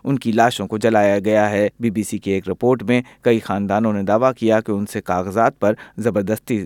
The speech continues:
دستخط کروائے گئے اور حکام کی جانب سے بغیر تصدیق کے یہ بات پھیلائی جا رہی ہے کہ تدفین کے ذریعے کورونا وائرس مزید پھیل سکتا ہے۔ کئی طبی ماہرین نے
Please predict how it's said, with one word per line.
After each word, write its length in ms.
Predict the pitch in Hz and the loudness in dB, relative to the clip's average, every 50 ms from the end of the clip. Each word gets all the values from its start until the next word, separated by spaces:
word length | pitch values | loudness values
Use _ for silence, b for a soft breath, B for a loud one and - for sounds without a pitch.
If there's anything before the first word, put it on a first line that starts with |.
| - - | -6 -8
دستخط 480 | - 101 - - - 117 - 147 - | -8 -8 -6 -6 -4 -2 -2 -2 -2
کروائے 380 | - 131 117 117 131 131 131 117 | 0 0 2 2 2 2 2 2
گئے 180 | 123 131 135 127 B B B | 2 2 2 2 B B B
اور 140 | - 127 139 | 0 0 0
حکام 400 | 131 123 123 - 156 156 165 165 | 0 -2 -2 0 2 2 2 0
کی 100 | 147 143 | -2 0
جانب 340 | 120 120 117 120 143 151 147 | 2 2 2 4 2 -2 -2
سے 240 | - - 160 175 214 - _ - | 0 2 2 2 2 -2 _ -2
بغیر 300 | 110 135 123 139 139 135 | -2 2 4 4 4 4
تصدیق 440 | - 123 120 107 117 143 160 156 - | 4 0 -2 2 4 4 4 4 4
کے 120 | - 131 | 2 2
یہ 100 | 120 113 | 2 2
بات 260 | 101 110 113 123 113 | 4 2 2 0 0
پھیلائی 320 | - 113 104 104 107 117 123 | -2 -2 0 2 2 2 4
جا 180 | 117 117 120 | 4 4 4
رہی 300 | 120 139 170 202 185 143 | 4 2 2 4 4 4
ہے 80 | 135 151 - | 4 2 2
کہ 100 | - 143 | 0 -2
تدفین 500 | 139 - 120 113 - - - 160 170 175 160 | 0 0 0 -2 -4 -4 -4 -2 -2 0 0
کے 120 | 135 123 107 | 0 0 2
ذریعے 380 | 107 131 147 143 120 107 101 107 - _ | 2 2 2 2 2 2 2 0 -4 _
کورونا 340 | - 147 143 135 123 123 113 | 0 2 4 4 4 4 4
وائرس 440 | 107 120 127 131 113 107 104 - - - | 4 6 4 4 4 2 0 -2 -2 0
مزید 300 | 131 139 120 131 123 - - | 0 0 2 0 -2 -2 -4
پھیل 220 | - - 104 104 | -4 -4 -2 -2
سکتا 420 | 101 - - 110 - - 117 107 107 | -4 -4 -8 -10 -6 -2 -2 0 0
ہے۔ 140 | 113 98 98 - - | 0 0 -2 -2 0
کئی 200 | - 131 127 120 | 0 0 0 0
طبی 320 | - - 104 92 101 110 | 0 -2 -2 0 0 -2
ماہرین 460 | 98 104 104 113 104 98 127 156 160 | -2 -2 -4 -4 -2 -2 0 0 0
نے 220 | 139 117 110 113 | 2 2 2 0